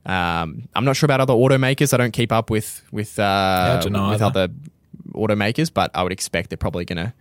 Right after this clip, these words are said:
Speaker 1: feel a similar pinch. Um,
Speaker 2: Yeah. Interesting. Um, back on Tesla, we got a couple, I'll just fly through this. In terms of batteries, they're trying hard to produce, uh, one thousand gigawatt hours per year in the U S,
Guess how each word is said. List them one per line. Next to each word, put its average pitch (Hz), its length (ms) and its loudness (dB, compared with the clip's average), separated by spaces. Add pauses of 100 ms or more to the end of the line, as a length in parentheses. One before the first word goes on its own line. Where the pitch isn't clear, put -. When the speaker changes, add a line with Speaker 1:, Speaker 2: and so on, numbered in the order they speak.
(120)
Speaker 1:
feel 87 380 -4
a 82 60 -2
similar 95 340 -2
pinch. - 480 -6 (420)
Um, 90 460 -8
Speaker 2:
Yeah. - 140 -14 (1000)
Interesting. - 400 2 (400)
Um, 156 240 6
back 180 220 2
on 160 80 6
Tesla, 151 520 6
we 143 120 4
got 147 220 6
a - 40 2
couple, 151 300 2
I'll 135 120 6
just 143 140 2
fly 131 200 6
through 127 180 2
this. 131 180 4
In 139 140 4
terms 156 240 4
of 156 80 -4
batteries, 151 380 6
they're 135 100 4
trying 143 260 4
hard 139 240 6
to 139 100 -2
produce, 135 760 2
uh, 123 260 6
one 143 300 4
thousand 151 380 4
gigawatt 147 360 6
hours 127 300 4
per - 180 2
year 127 300 4
in 120 80 0
the 110 80 -2
U 120 180 6
S, 120 340 6